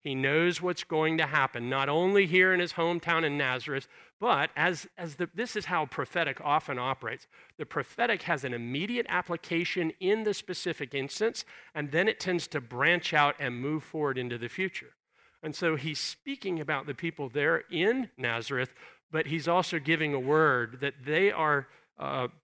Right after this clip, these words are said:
th-, they're just part of a larger whole of the people of God in Israel, right? This is gonna happen all over the place. "Doubtless you're going to say to me, 'Physician, heal yourself.'" Now,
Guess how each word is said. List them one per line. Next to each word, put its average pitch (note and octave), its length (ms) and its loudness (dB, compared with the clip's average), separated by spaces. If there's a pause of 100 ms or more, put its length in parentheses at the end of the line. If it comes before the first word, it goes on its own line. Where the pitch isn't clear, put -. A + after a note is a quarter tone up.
(800)
th-, - 260 -10
they're F#3+ 320 -2 (460)
just A3 180 -8
part G#3+ 240 0
of D#3+ 60 2
a D#3 40 2
larger D3 540 2
whole C3+ 500 -2
of B2+ 140 -6
the B2 80 -8
people D3 340 -8
of A#2 100 -6
God A2+ 220 -2
in A2 120 -6
Israel, A2 400 -10 (140)
right? A#2+ 260 -6 (680)
This F3+ 240 0
is E3+ 80 -8
gonna D3 180 0
happen C3+ 400 0
all A#2+ 180 -2
over A#2 240 -6
the G#2+ 100 -16
place. - 460 -20 (360)
"Doubtless F3 500 2
you're C#3+ 140 -2
going C3+ 260 0
to A#2+ 80 -6
say C3+ 300 -2
to B2+ 80 0
me, A2+ 300 -4 (300)
'Physician, B2 800 -6 (360)
heal D3+ 320 -2
yourself.'" - 640 -14 (300)
Now, B2+ 260 -2